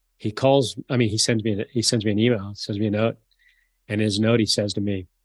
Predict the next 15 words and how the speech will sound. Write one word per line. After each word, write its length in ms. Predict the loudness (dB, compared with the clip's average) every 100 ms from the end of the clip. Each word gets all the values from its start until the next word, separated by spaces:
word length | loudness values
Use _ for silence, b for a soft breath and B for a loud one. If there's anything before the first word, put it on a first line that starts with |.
| _ _ _ _ _ _
you 80 | -10
know, 40 |
"Bobby, 300 | -2 0 2
thank 260 | 2 -2 -2
you 60 | -10
for 80 |
calling 300 | -8 -4 -4
me. 240 | -2 -4 -8 _ _ _
Thank 160 | -6 -6
you 60 |
for 80 | -12
telling 220 | -6 -4
me 80 | -4
that 140 | -4
story. 540 | -6 -2 0 0 -6